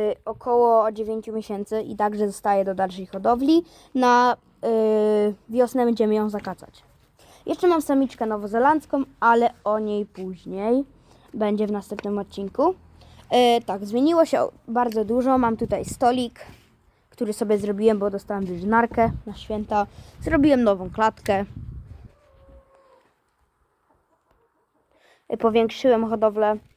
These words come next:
No i wyczekuję teraz do drugiego, moi drodzy, żeby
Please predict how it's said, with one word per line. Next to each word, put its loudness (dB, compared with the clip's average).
No -4
i 4
wyczekuję 2
teraz 2
do 0
drugiego, 0
moi -2
drodzy, -2
żeby 2